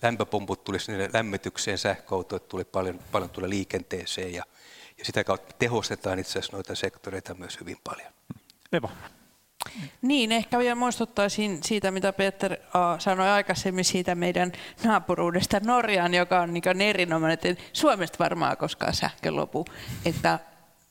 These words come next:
Speaker 3: juuri myös tämän niin sijainnin takia.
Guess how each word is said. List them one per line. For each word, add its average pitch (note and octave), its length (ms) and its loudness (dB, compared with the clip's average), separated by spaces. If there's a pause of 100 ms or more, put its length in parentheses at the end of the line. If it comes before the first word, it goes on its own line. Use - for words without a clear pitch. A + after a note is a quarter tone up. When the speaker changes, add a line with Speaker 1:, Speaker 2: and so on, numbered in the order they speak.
(200)
Speaker 3:
juuri E3+ 500 -2 (100)
myös D#3 280 -2
tämän F3 220 -2
niin E3 160 -2
sijainnin E3+ 560 2
takia. E3+ 420 2